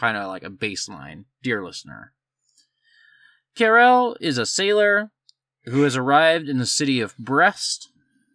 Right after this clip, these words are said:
Um, he is, um, looking to sell opium, uh, and he gets connected to, um,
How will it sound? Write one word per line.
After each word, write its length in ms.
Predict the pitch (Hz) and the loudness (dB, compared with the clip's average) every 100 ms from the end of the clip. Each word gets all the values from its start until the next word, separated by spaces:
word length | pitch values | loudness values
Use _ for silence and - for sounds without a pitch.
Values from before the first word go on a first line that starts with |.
| - | -4
Um, 580 | 135 127 110 101 95 92 _ _ _ _ _ _ _ - - | 0 0 0 -4 -8 -16 _ _ _ _ _ _ _ -20 -20
he 480 | - 160 165 170 170 - | -12 -6 -2 0 -2 -2
is, 560 | 143 147 135 127 113 - | 0 2 2 0 -4 -4
um, 680 | 120 120 110 104 101 92 - _ _ _ _ _ _ _ _ _ _ _ | -2 -2 -2 -4 -6 -12 -16 _ _ _ _ _ _ _ _ _ _ _
looking 460 | 127 151 185 170 165 | -4 -2 -2 -8 -8
to 300 | - 143 135 | -2 0 0
sell 720 | - 143 135 131 131 131 - | 0 -2 0 0 -2 -4 -6
opium, 480 | - 160 214 233 302 339 _ _ _ _ _ _ _ _ - | -6 -4 -2 0 -2 -4 _ _ _ _ _ _ _ _ 0
uh, 320 | 135 131 123 | 2 4 4
and 140 | 117 117 | 2 0
he 80 | 123 | -2
gets 220 | 139 - | -4 -4
connected 600 | - 135 127 - 120 117 - | -4 -2 -2 -4 -8 -8 -10
to, 560 | - 123 117 110 107 - | -6 -4 -4 -4 -6 -4
um, 540 | 107 101 95 92 87 | -2 -2 -4 -8 -14